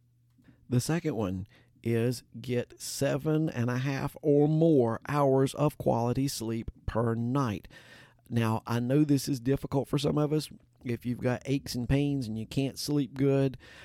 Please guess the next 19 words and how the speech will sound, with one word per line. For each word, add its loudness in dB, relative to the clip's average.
um, -4
a-, -2
and -4
there's -2
a -4
lot 0
of -4
different -2
solutions 2
for -4
sleeping -2
better, 0
and -2
I've -6
got -2
different -6
podcasts 0
on 2
it, 0